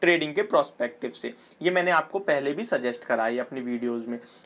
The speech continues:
आज के दिन हमने क्या देखा, same to same हाई और ओपन सेम था, मीन्स कि पन्द्रह मिनट तक ब्रेक नहीं हुआ तो आपको क्या है, सेलिंग का मौका मिलता है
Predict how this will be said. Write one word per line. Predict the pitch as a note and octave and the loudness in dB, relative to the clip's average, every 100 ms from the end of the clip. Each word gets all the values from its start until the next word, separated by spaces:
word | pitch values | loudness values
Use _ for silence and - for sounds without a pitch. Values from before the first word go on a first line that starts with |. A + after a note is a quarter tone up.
| - | 4
आज | D3+ F3 F3+ | 8 8 6
के | G#3+ | -2
दिन | G3+ | 2
हमने | F#3+ G3 | 2 2
क्या | G3 F#3+ | 4 4
देखा, | F#3+ G3+ | 4 0
same | - F3 F3+ F3+ | 2 0 0 -2
to | G3 | -2
same | G3 F#3+ F3 - - | 0 0 -2 -14 -6
हाई | - C#3 D#3+ | 4 4 6
और | F3 F3 | 2 2
ओपन | D#3+ D#3+ F3 | 0 0 0
सेम | E3+ D#3+ D#3+ | 0 -6 2
था, | F#3 | 2
मीन्स | E3+ D#3+ E3+ E3+ | 2 -4 -8 -8
कि | F3+ - _ _ - | -12 -12 _ _ -4
पन्द्रह | D3+ D#3+ | 2 4
मिनट | E3+ E3+ E3 | 4 0 0
तक | E3+ | -2
ब्रेक | D#3 D#3+ | 0 -2
नहीं | E3 D#3+ | -2 -2
हुआ | D#3 | 0
तो | D3+ - | 0 0
आपको | C#3+ C#3 E3+ | 2 0 -4
क्या | E3+ D3 | 0 0
है, | |
सेलिंग | C#3 C#3 C#3 D3+ | 2 -2 -2 -2
का | D#3 A3+ - - - - | 2 0 0 -20 -20 -4
मौका | C3+ C#3 C#3+ C3 | 4 4 4 0
मिलता | A#2 A#2 | -2 0
है | B2+ | 0